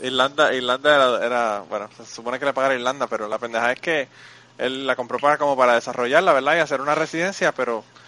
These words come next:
ni se podía de, de poner electricidad, ni agua, ni un carajo, y era realmente como tú comprar,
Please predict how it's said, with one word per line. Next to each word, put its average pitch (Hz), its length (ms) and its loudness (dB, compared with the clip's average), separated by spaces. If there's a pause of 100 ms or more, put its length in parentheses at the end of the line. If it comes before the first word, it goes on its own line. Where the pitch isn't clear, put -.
(200)
ni 131 80 -14
se 131 120 0
podía 123 280 2
de, 139 200 -2
de 120 280 -4
poner 127 280 -2
electricidad, 147 920 4
ni 135 160 -2
agua, 160 260 2
ni 147 60 -8
un 147 80 -12
carajo, 165 520 4
y 127 200 -2
era 131 260 0
realmente 165 480 0
como 139 220 -6
tú 143 160 -8
comprar, 170 400 4